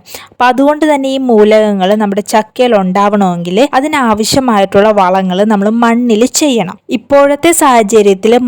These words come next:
മണ്ണിലെ ഈ മൂലകങ്ങളുടെ നല്ല കുറവുണ്ട്. അപ്പോൾ അതിനാവശ്യമായിട്ടുള്ളത് വളങ്ങളിലൂടെ നമ്മൾ കൊടുക്കണം. ചക്കയിൽ ധാരാളം കാൽസ്യം അടങ്ങിയിട്ടുള്ളത് കൊണ്ട് തന്നെ നമുക്ക് കുമ്മായം ചേർത്ത് കൊടുക്കേണ്ടതായിട്ടുണ്ട്. തൈ നടുന്ന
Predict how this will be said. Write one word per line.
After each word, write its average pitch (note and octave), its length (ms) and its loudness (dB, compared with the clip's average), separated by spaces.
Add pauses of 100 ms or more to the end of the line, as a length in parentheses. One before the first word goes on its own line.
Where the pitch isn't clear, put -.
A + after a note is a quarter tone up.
മണ്ണിലെ A#3 500 2 (120)
ഈ A3 40 -2 (120)
മൂലകങ്ങളുടെ G#3 800 2 (140)
നല്ല G3+ 300 0 (120)
കുറവുണ്ട്. A#3+ 580 0
അപ്പോൾ D#4 160 0 (120)
അതിനാവശ്യമായിട്ടുള്ളത് A#3 1300 -2 (120)
വളങ്ങളിലൂടെ A3+ 880 2
നമ്മൾ F#3+ 180 -4 (100)
കൊടുക്കണം. - 420 -2 (140)
ചക്കയിൽ C#4+ 520 0 (200)
ധാരാളം A3+ 520 0 (160)
കാൽസ്യം G3+ 580 0
അടങ്ങിയിട്ടുള്ളത് G3+ 800 0
കൊണ്ട് F#3 280 0
തന്നെ F#3 260 0
നമുക്ക് G3 260 0 (120)
കുമ്മായം A3 560 0 (100)
ചേർത്ത് F#3 380 2
കൊടുക്കേണ്ടതായിട്ടുണ്ട്. F#3 960 0 (160)
തൈ C4+ 140 2 (160)
നടുന്ന B3+ 320 0